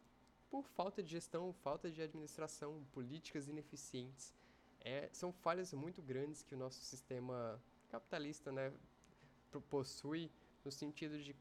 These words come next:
quando você falha, você falha de maneira bem grave. <laughs> E as pessoas acabam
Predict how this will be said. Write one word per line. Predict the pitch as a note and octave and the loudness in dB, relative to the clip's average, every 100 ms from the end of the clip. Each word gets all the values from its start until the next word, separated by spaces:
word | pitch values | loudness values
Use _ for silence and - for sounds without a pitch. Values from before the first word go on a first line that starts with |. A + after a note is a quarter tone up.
| - | -10
quando | - E3 F3+ | 2 4 4
você | E3 D#3 | 2 0
falha, | E3 - C#3+ D#3 | 2 6 6 4
você | D3+ D#3 | -2 -2
falha | - C#3+ E3+ D3+ - - | 2 4 4 0 -6 -10
de | C3 | -2
maneira | C#3+ C3+ C#3 | 2 2 2
bem | C#3 C#3 | 2 2
grave. | E3+ A2+ A#2 C3 - - - - | 2 4 4 2 -8 -20 -20 4
<laughs> | F#3+ - - G#3+ A#3+ A3 - | 6 6 2 -8 -2 0 2
E | B2+ C#3+ D3 D3+ - - | 6 8 8 8 2 -2
as | C#3 | 0
pessoas | C#3+ D3 D3 D3 D3+ | 2 2 6 6 6
acabam | D3+ D3+ D3 E3 | 4 2 2 0